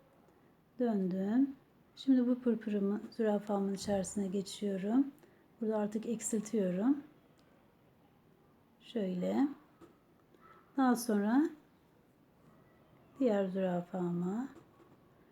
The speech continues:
en sonda en yukarıya çıkıyorum ve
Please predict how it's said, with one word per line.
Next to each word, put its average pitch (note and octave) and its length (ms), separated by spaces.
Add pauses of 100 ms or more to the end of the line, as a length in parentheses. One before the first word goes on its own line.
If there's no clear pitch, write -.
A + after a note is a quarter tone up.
(240)
en C#4 180
sonda F#3+ 760
en B3+ 100
yukarıya F#3+ 880
çıkıyorum G#3 1000 (840)
ve A3 320